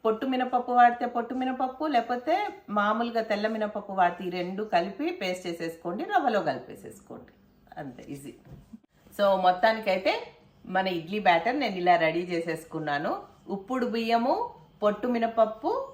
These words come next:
రాగులతో. So, మీరు మీ ఇష్టం వచ్చినది, పొట్టు లేని మినపప్పు వాడొచ్చు, ఆ, ఇడ్లీ రవ్వ వాడొచ్చు, ఎలాగైనా వాడొచ్చు అనమాట.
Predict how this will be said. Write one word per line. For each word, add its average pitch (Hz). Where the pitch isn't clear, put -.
రాగులతో. 180
So, 247
మీరు 269
మీ 208
ఇష్టం 214
వచ్చినది, 226
పొట్టు 208
లేని 226
మినపప్పు 214
వాడొచ్చు, 220
ఆ, 196
ఇడ్లీ 185
రవ్వ 185
వాడొచ్చు, 233
ఎలాగైనా 208
వాడొచ్చు 180
అనమాట. 143